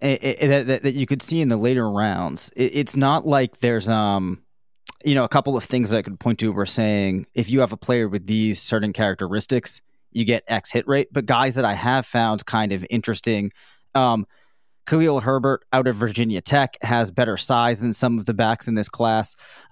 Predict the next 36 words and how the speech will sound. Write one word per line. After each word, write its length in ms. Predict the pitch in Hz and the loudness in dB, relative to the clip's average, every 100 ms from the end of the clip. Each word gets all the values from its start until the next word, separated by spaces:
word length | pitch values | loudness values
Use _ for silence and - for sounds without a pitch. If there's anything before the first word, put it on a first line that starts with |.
| - | 0
Um, 500 | 127 117 113 107 - | 4 4 2 0 -2
you 100 | 135 | 0
know, 140 | 123 | 2
there 140 | 113 120 | 2 0
is 180 | 127 117 | 2 2
enough 320 | 110 110 117 | 2 0 0
of 140 | 110 | -2
a 60 | 98 | -2
production 440 | 110 110 - 110 | -2 -2 -2 -6
profile 560 | - 117 - 107 107 101 | -2 -2 0 0 2 -2
for 180 | - 95 | -4 -4
him 220 | - 117 | 0 0
to 80 | 110 | 0
be 160 | 117 | 0
interesting. 420 | 95 110 123 147 131 | 0 0 0 0 0
I 100 | 123 | 2
think, 160 | 208 | 0
Sean, 400 | - 180 165 127 | 2 2 4 2
you 200 | 110 175 | 2 2
and 80 | 170 | 2
I 220 | 120 143 | 2 2
both 300 | 107 123 135 | 2 0 2
actually 640 | 117 107 - 120 107 104 - _ _ - | 0 0 0 -2 0 -2 -4 _ _ 0
highlighted 520 | 143 147 135 120 113 | 2 4 2 2 0
him 280 | 127 123 117 | 2 2 2
in 100 | 110 | 0
an 120 | 107 | 0
article 420 | 120 127 123 117 | 0 0 0 0
by 140 | 113 107 | 0 0
Zachary 420 | 113 110 113 95 | 0 0 -2 -4
Kruger 400 | - 202 156 117 | 0 0 2 0
that 160 | 107 | -2
came 260 | - 117 113 | -2 0 2
out 200 | 107 - | 0 0
earlier, 560 | 117 117 113 110 107 104 _ _ _ _ _ - | 0 0 2 0 0 -2 _ _ _ _ _ 0
um, 380 | 117 113 110 | 2 2 0